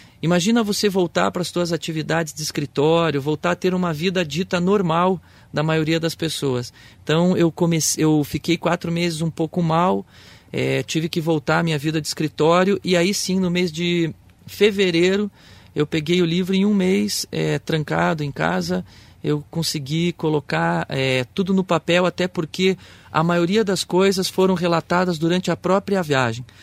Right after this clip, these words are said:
Pra você ter uma ideia, quando eu lia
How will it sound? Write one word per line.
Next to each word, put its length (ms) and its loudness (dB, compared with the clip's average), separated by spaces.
Pra 120 -6
você 120 -10
ter 140 0
uma 180 2
ideia, 400 0
quando 300 -2
eu 160 6
lia 540 2